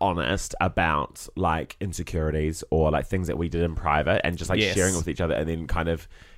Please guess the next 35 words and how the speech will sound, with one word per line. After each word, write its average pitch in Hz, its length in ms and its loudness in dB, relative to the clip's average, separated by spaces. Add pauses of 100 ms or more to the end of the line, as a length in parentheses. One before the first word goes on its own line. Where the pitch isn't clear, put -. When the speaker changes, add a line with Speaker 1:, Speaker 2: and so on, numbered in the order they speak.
Speaker 1:
forgetting 92 420 0
that 69 120 0
we 85 80 2
were 73 100 -2
recording 76 400 0
a 78 60 -2
podcast 73 480 0
and 76 300 -4 (240)
Speaker 2:
And 127 100 2
then 131 80 4
be 127 80 4
like, 120 220 -2
Oh, 180 140 8
that 170 180 8
got 175 180 8
Speaker 1:
inadvertently 143 60 8
Speaker 2:
out 113 140 4
there. 98 280 2 (100)
Speaker 1:
Yeah, 135 200 2
Speaker 2:
That 151 140 10
Speaker 1:
oh, 135 40 8
everyone 127 160 6
knows 160 200 8
Speaker 2:
really, 135 140 8
Speaker 1:
about 117 180 0
that. - 140 -20
Speaker 2:
yeah. 131 280 8
Speaker 1:
But 131 80 4
also 156 200 6
opening 123 260 2
up 120 80 0
a 120 60 2
conversation 95 560 0
around 90 240 -8
that 87 160 -6